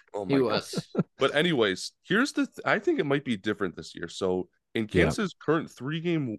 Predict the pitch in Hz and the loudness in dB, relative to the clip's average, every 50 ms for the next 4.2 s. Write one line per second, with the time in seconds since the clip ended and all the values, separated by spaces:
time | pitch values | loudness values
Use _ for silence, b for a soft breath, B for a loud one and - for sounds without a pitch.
0 | - _ _ _ _ _ - 139 170 170 123 98 90 - - - 95 92 95 95 | -10 _ _ _ _ _ -4 -2 0 0 -2 -2 -4 -6 -8 -6 -6 -6 -6 -8
1 | _ _ _ _ _ _ _ _ _ _ _ _ _ _ _ _ 107 107 113 135 | _ _ _ _ _ _ _ _ _ _ _ _ _ _ _ _ -4 0 2 2
2 | 170 170 - - 190 196 208 208 208 220 - _ - 117 120 123 127 117 104 117 | 2 2 0 0 2 2 2 0 -2 -6 -10 _ -4 -2 0 0 -2 -2 0 2
3 | 135 147 147 135 107 101 101 104 117 104 98 - - 110 101 98 98 98 101 107 | 2 2 2 0 -2 -2 -4 -2 -2 -2 -2 -2 -4 -4 0 2 2 2 2 0
4 | 107 - - 92 | -2 -4 -8 -10